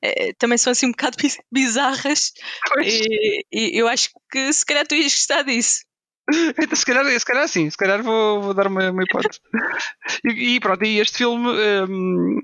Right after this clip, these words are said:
Speaker 2: depois, depois desenvolve-se basicamente como um Scream, que é, que são eles todos atrás do miúdo e o miúdo a dar,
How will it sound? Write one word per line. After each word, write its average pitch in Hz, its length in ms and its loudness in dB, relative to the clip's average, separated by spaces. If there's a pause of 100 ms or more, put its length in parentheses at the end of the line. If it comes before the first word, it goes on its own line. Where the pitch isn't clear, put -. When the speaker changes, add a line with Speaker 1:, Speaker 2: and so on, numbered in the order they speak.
(180)
Speaker 2:
depois, 220 260 0
depois 269 520 -2
desenvolve-se 262 400 0
basicamente 254 420 0
como 240 200 0
um 233 60 0
Scream, 208 380 0
que 180 100 -4
é, 185 160 0
que - 100 -6
são 196 140 2
eles 202 160 2
todos 208 160 2
atrás 202 240 0
do 208 80 -4
miúdo 208 300 2
e 214 60 2
o - 40 -4
miúdo 208 180 2
a - 40 4
dar, 208 100 2